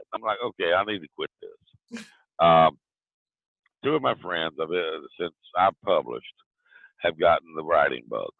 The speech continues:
Speaker 2: Really?
Speaker 1: Uh, yes, they have.
Speaker 2: Oh, it's contagious.
Speaker 1: Oh, yeah, and both of them truck drivers. Uh, Santa, she's writing one, um, Meals to Die For.
Speaker 2: Okay.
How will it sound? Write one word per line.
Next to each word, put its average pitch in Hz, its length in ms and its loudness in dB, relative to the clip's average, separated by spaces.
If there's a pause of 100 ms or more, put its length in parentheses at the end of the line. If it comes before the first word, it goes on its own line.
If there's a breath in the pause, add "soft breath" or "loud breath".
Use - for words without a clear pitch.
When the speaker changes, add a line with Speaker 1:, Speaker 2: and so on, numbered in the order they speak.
(360)
Speaker 2:
Really? 254 640 2
Speaker 1:
Uh, 67 220 -6 (500)
yes, 80 180 -2 (400)
they 82 100 0
have. 82 260 0
Speaker 2:
Oh, - 140 -8
it's - 100 -20 (200)
contagious. - 800 -2 (400)
Speaker 1:
Oh, 117 140 4
yeah, 104 340 2
and 92 100 -2
both 120 200 4
of 151 100 0
them 143 80 -20
truck 123 220 -4
drivers. 62 300 -4 (560)
Uh, 76 400 4 (500)
Santa, 104 420 0 (1600 soft breath)
she's 151 280 0
writing 85 420 2
one, 58 280 -12 (280)
um, 69 460 2 (720)
Meals 113 420 -2
to 101 80 -6
Die 92 360 2 (100)
For. 50 200 -18 (500)
Speaker 2:
Okay. 190 520 -12